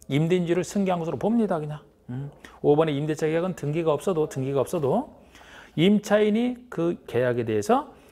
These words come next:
시군 면장의 확인을 받고 해당 농지를 인도받았다. 그러면 그 다음 날로부터 제삼 자에 대해서 효력 생기는,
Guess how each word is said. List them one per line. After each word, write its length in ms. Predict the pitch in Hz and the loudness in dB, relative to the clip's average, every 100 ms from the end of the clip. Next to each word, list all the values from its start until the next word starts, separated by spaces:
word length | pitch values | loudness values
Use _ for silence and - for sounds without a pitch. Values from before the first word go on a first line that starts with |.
| - | -20
시군 560 | - - 214 196 202 190 | -14 -4 -2 2 2 2
면장의 360 | 180 170 180 | 0 -2 -2
확인을 480 | 175 202 190 170 127 | -4 -4 -4 -4 -4
받고 640 | 110 113 - 98 90 90 - - - | -6 -8 -6 -6 -4 -8 -10 -10 -2
해당 300 | 123 120 113 | 0 0 -2
농지를 500 | 104 147 127 180 240 | -4 0 2 2 -2
인도받았다. 920 | 127 117 120 113 104 95 - 95 90 | -6 -4 -2 -2 -2 -6 -6 -6 -6
그러면 320 | 95 131 262 - - - | -2 0 0 -2 -20 -14
그 360 | - 127 127 123 | -6 -4 -4 -6
다음 320 | - 92 92 | -10 -10 -10
날로부터 720 | 90 87 98 117 - 240 277 - | -10 -10 -10 -8 0 0 -2 -14
제삼 560 | - 87 85 - 107 | -14 -12 -12 -12 -12
자에 200 | 107 104 | -8 -6
대해서 340 | 107 107 240 285 - | -4 -4 -4 -6 -10
효력 180 | 127 101 | -10 -10
생기는, 320 | 104 98 | -12 -14